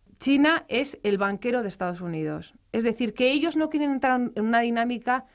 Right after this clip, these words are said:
de imponer su modelo sobre el otro, sino que han entendido perfectamente que tienen que ser socios.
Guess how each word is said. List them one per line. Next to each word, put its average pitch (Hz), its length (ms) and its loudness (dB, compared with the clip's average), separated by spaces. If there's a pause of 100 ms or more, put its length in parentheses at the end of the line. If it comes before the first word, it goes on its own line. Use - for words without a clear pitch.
(120)
de 208 180 0
imponer 240 440 -2
su 302 140 -6
modelo 262 360 0
sobre 220 280 -4
el 254 80 -2
otro, 247 400 -2
sino 214 300 -2
que 233 120 2
han 254 140 2
entendido 262 520 0
perfectamente 247 680 -2
que 196 140 0
tienen 208 240 -2
que 196 100 -6
ser 185 160 -8
socios. 175 440 -6